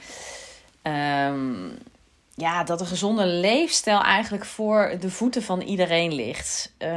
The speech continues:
het is bijna te simpel, te eenvoudig dat we er gewoon overheen kijken, lijkt het wel. Ehm, we zijn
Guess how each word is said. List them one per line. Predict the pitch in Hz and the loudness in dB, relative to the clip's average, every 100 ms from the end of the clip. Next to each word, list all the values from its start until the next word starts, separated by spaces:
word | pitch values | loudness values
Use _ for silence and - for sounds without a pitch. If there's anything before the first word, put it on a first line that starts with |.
| 165 156 | -2 -4
het | - - | -6 -4
is | 214 | 0
bijna | 208 226 247 220 208 208 - - - - _ _ _ _ | 6 6 8 6 6 2 -8 -20 -20 -20 _ _ _ _
te | 208 | -2
simpel, | 208 - 285 359 349 320 415 466 _ _ _ _ _ | 0 2 2 4 6 6 4 -2 _ _ _ _ _
te | - 269 | -2 2
eenvoudig | 233 214 202 247 349 392 - - | 2 6 8 8 6 2 -2 0
dat | 208 208 | 2 2
we | 196 | -2
er | 196 | 0
gewoon | 185 185 | 2 2
overheen | 160 143 143 202 226 | 0 -2 0 0 2
kijken, | 110 78 117 113 131 | 0 -2 -4 -6 -4
lijkt | 143 123 - | 0 0 -2
het | - | -8
wel. | 117 127 127 - - - - - - - _ - - | -6 -6 -8 -16 -18 -16 -16 -16 -20 -20 _ -16 -6
Ehm, | 160 160 160 160 160 156 151 151 - _ _ _ _ - - - - - - | -2 0 2 0 0 -2 -4 -8 -16 _ _ _ _ -18 -18 -20 -20 -20 -16
we | - 151 | -10 -4
zijn | 175 175 175 | 0 2 0